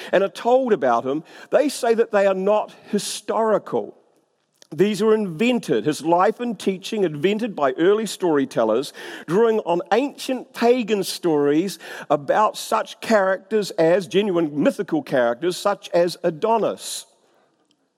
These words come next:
Attis, Bacchius, Mithra, Osiris. And they, they took these stories of these mythical people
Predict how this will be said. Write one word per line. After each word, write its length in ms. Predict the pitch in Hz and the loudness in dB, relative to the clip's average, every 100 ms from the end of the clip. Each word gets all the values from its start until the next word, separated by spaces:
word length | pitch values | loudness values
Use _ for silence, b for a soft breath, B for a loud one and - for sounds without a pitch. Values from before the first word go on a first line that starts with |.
| _ _ _ | _ _ _
Attis, 760 | 339 349 - 123 101 - - - _ b b b 139 | 2 2 0 -4 -6 -12 -12 -16 _ b b b -2
Bacchius, 880 | 131 226 - 190 139 101 - - - b b - | 2 4 2 -2 -2 -2 -8 -14 -14 b b 0
Mithra, 720 | 196 240 - - 113 92 - _ b b b b _ | 4 4 0 -8 -6 -6 -12 _ b b b b _
Osiris. 1040 | 208 233 - - 160 123 - - - - - _ _ _ _ _ _ _ _ _ _ | 0 2 0 -2 0 -2 -4 -10 -12 -14 -18 _ _ _ _ _ _ _ _ _ _
And 160 | 196 214 | 2 4
they, 80 | 226 | 4
they 180 | 226 | 2
took 340 | 214 - - - | 0 0 -2 0
these 200 | 277 196 | -2 -2
stories 500 | - - 175 185 196 | -6 0 2 2 2
of 60 | |
these 200 | 185 196 | -2 -2
mythical 640 | 170 226 294 277 254 226 202 | 0 0 0 -2 -2 0 -2
people 840 | - 233 233 - 139 117 135 196 | 0 -2 -2 -4 -2 0 0 -2